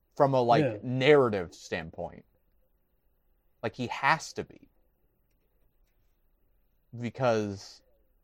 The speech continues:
Speaker 1: it
Speaker 2: How many times have they dueled at this point?
Speaker 1: Uh, Mihawk and Zoro?
Speaker 2: Yeah.
Speaker 1: Um, the first time and technically another time later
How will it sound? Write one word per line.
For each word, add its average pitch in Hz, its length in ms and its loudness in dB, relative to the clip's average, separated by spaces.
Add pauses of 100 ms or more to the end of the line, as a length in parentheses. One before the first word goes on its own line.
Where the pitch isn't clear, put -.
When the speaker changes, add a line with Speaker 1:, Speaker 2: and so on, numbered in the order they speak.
(100)
Speaker 1:
it - 120 -10
Speaker 2:
How 208 160 2
many 262 240 8
times 196 460 4
have 151 160 4
they 147 120 2
dueled 127 380 -2
at 107 140 -14
this - 180 -16
point? 101 380 -14 (100)
Speaker 1:
Uh, 104 120 -4
Mihawk 117 440 -2
and 98 220 -6
Zoro? 147 380 -4 (680)
Speaker 2:
Yeah. 123 340 -2 (260)
Speaker 1:
Um, 131 600 0 (840)
the 127 200 0
first 156 380 0
time 220 520 0
and 117 600 -4 (1200)
technically 175 600 -2
another 131 280 0
time 113 320 -2
later 90 400 -4